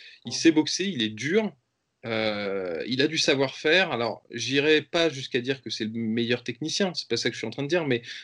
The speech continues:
Speaker 1: dans les poids lourds, il y en a pas beaucoup qui savent boxer, en fait. Et lui, il
Speaker 2: Ouais.
Speaker 1: sait boxer, il a un bon jab, il double bien son jab, il varie les niveaux.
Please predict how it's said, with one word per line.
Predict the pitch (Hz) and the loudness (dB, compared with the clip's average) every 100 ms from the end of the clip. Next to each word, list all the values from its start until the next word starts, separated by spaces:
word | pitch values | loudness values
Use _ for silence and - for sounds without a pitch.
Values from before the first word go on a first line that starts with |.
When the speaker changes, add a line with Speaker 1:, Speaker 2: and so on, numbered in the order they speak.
| - | -2
Speaker 1:
dans | - 156 | 4 8
les | 180 | 6
poids | - 180 | 6 6
lourds, | 175 180 180 147 107 - | 6 6 4 4 2 -2
il | 120 | -4
y | |
en | 117 | 0
a | |
pas | 117 | 2
beaucoup | 165 147 190 | 0 -2 -6
qui | - | -4
savent | - 117 | -2 0
boxer, | 123 117 131 | -2 -2 -4
en | 117 | -4
fait. | 107 - - - - _ - | -8 -10 -16 -20 -20 _ -4
Et | |
lui, | 127 160 | 0 2
il | |
Speaker 2:
Ouais. | 117 | 6
Speaker 1:
sait | 175 | 6
boxer, | 139 131 - 190 208 | 6 0 2 4 4
il | 190 131 123 | 4 2 4
a | 113 | 4
un | |
bon | 113 160 165 | 2 0 2
jab, | 165 202 160 113 _ - | 2 2 0 -6 _ -16
il | 117 | -8
double | 156 156 143 | -6 0 0
bien | 143 143 | 0 -2
son | 131 110 | -4 2
jab, | 123 147 | 2 2
il | 123 | -2
varie | 120 120 | -2 -2
les | 123 | -2
niveaux. | 123 120 120 165 | -2 -2 2 2